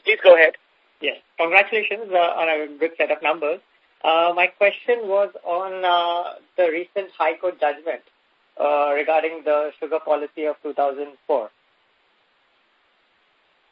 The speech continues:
Speaker 1: Right.
Speaker 2: Uh,
Speaker 1: What is the question?
Speaker 2: Yeah. So basically, uh, just wanted to understand the implications now that it has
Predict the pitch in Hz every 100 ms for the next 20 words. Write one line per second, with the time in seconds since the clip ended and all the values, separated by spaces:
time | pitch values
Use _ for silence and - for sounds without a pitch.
0 | _ _ _ _ _ _ _ - 143 123
1 | 139 147 190 - - 175 - 220 - _
2 | _ _ _ _ - _ _ _ 190 196
3 | 240 - - 208 175 208 233 233 233 233
4 | - 175 175 170 208 214 208 202 190 175
5 | 180 208 208 180 - 185 180 - 165 160
6 | 165 170 160 160 170